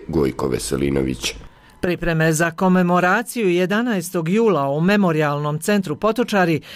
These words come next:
Speaker 2: teku po planu. Ipak, na današnjem sastanku organizacionog odbora istaknut je problem sporog prikupljanja finansijskih sredstava,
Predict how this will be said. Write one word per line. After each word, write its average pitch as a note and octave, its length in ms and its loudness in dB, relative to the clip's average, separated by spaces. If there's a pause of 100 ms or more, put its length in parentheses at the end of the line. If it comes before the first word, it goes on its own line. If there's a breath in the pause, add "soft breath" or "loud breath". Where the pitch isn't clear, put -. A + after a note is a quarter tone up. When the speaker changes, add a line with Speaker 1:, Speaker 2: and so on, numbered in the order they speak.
(120 loud breath)
Speaker 2:
teku B3 260 0
po A#3+ 120 0
planu. C#3 440 -2 (260 loud breath)
Ipak, A#3 460 -2
na G#3 160 2
današnjem F#3 460 0
sastanku G3 680 0
organizacionog D#3+ 960 0
odbora G3+ 380 2 (260 loud breath)
istaknut B3 480 0
je D#3+ 80 0
problem F#3 480 2
sporog B3+ 560 0
prikupljanja G3 680 0
finansijskih F#3 880 0
sredstava, F#3+ 580 0